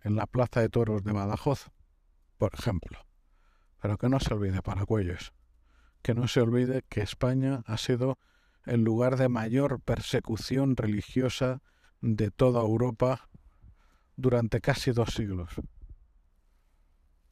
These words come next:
Que no se olvide que aquí se trató de hacer lo que se trató, lo que se trató y en algún caso se consiguió en otras partes de Europa en ese terrible, terrible siglo veinte,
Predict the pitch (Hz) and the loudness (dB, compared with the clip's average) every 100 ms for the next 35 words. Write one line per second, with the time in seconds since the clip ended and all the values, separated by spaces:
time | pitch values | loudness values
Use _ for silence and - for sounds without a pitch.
0 | _ _ - 120 123 135 143 123 139 143 | _ _ -4 0 0 2 0 0 0 -2
1 | 143 113 - 123 143 - 120 107 135 123 | -2 -2 -2 -2 -2 -2 -4 0 2 4
2 | 113 - 123 139 - - - - 123 120 | 2 0 0 -2 -4 -14 -20 -4 0 2
3 | 113 - - 113 - 104 - 127 107 110 | 2 -2 0 0 2 0 2 0 0 -2
4 | 101 104 107 - 101 - 92 147 120 117 | -2 -4 -4 -4 -6 -2 -2 0 0 0
5 | 120 123 117 120 - 107 101 98 101 101 | 0 0 0 -2 -2 -2 -4 -2 -2 0
6 | 123 - _ _ _ _ - 110 120 107 | -2 -4 _ _ _ _ -2 0 2 0
7 | - 113 107 110 104 98 98 113 107 117 | 0 -2 0 0 0 0 2 0 2 0
8 | 120 - _ _ - 107 - 123 - 107 | -2 -14 _ _ -2 0 0 -2 -2 0
9 | 123 120 113 98 - - 107 131 131 113 | 2 2 0 -2 -6 -4 -2 0 2 0
10 | 107 127 110 113 139 143 104 80 - | 0 0 0 0 2 2 0 -4 -8